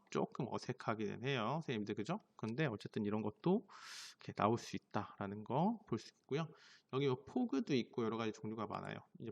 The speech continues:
포그, 예를 들어서 안개가 이제 뭐 이렇게 있다. 안개도 이렇게 한번 그려볼게요. 안개가 껴라. 그러면 이렇게 좀, 어, 전반적으로 안개 껴서 그런가 확 바뀌네요. 이미지가 확 바뀌는데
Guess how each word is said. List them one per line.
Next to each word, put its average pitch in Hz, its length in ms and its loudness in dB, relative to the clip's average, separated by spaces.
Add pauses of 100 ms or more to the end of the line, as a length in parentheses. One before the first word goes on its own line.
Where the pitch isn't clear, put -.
포그, 170 440 4
예를 110 120 2
들어서 110 220 -4
안개가 120 840 0
이제 113 220 -12
뭐 107 160 -8
이렇게 - 240 -12
있다. 127 560 -2
안개도 110 440 -6
이렇게 - 140 -10
한번 110 160 -8
그려볼게요. 110 760 -10
안개가 113 420 -6
껴라. 131 420 -4 (880)
그러면 113 280 -10
이렇게 170 400 -6 (1300)
좀, - 180 -12 (640)
어, 107 120 -4
전반적으로 123 640 4
안개 123 200 4
껴서 143 160 0
그런가 104 280 -2
확 - 200 -4
바뀌네요. 123 680 2
이미지가 113 420 -2
확 139 140 -6
바뀌는데 117 640 -2